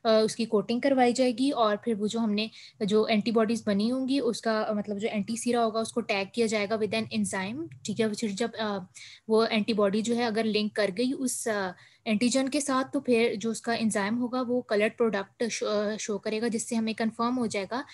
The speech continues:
कि specific antibodies जो हैं, मतलब ये जो antibodies produce हो रही हैं ये उसी specific antigen के खिलाफ हो रही हैं। Third step आ जाता है फिर preparation of myeloma cells। इसमें यह है कि, अ, अगर हम B cells use करेंगे तो B cells जो है उनकी, अ, लाइफ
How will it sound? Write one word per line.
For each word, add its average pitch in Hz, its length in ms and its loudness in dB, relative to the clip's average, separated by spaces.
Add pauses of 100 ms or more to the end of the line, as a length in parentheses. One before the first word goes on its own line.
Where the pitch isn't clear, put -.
(220)
कि 254 80 2
specific 233 520 0
antibodies 214 640 0
जो 226 100 -2
हैं, 214 340 -4
मतलब 220 220 0
ये 220 60 -2
जो 226 100 0
antibodies 220 420 0
produce 220 520 0
हो 214 80 -2
रही 214 260 -2
हैं 233 160 -4 (300)
ये 233 80 4
उसी 254 220 2
specific 254 500 0
antigen 214 440 2
के 247 180 2
खिलाफ 196 460 -4
हो 185 60 -8
रही 160 100 -10
हैं। - 200 -16 (600)
Third 240 140 8
step 254 300 2
आ 233 100 4
जाता 233 240 2
है 254 40 2
फिर 262 140 2
preparation 226 640 2
of - 0 - (140)
myeloma 202 460 0
cells। 294 200 0 (400)
इसमें 240 260 4
यह 233 160 4
है 247 60 0
कि, 262 300 4
अ, 226 120 0
अगर 220 360 0
हम 240 160 2
B 196 200 2
cells 269 280 4
use 233 180 0
करेंगे 240 300 0
तो 247 100 0
B 202 220 -2
cells 240 280 0
जो 247 100 2
है 240 80 2
उनकी, 240 380 2
अ, 214 220 -2
लाइफ 196 260 0